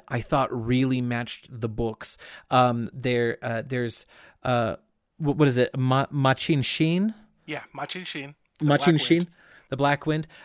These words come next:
Speaker 1: Um, that's very hard to represent, but that urgency, that terror, the, the way that the path kinda just looks like the path they've always been on, you know,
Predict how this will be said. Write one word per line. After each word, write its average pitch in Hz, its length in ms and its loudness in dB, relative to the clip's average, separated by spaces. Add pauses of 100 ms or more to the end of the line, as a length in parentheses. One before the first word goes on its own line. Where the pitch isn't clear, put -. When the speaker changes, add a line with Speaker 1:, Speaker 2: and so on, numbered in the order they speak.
(160)
Speaker 1:
Um, 135 280 2
that's 147 300 2
very 135 380 2
hard 120 260 -2
to - 80 -12
represent, 127 480 -4
but - 120 -10
that 123 260 -4
urgency, 127 640 -2
that 107 240 -8
terror, 131 640 -2
the, 120 260 -6 (260)
the 143 100 4
way 139 240 4
that 151 140 -4
the 135 80 -2
path - 460 0 (140)
kinda 151 240 -2
just 131 220 -8
looks 151 160 -10
like 135 100 -10
the - 80 -14
path 139 300 -8
they've 120 160 -6
always 131 280 -4
been 123 300 -6
on, 127 300 -8
you 127 100 -10
know, 120 180 -8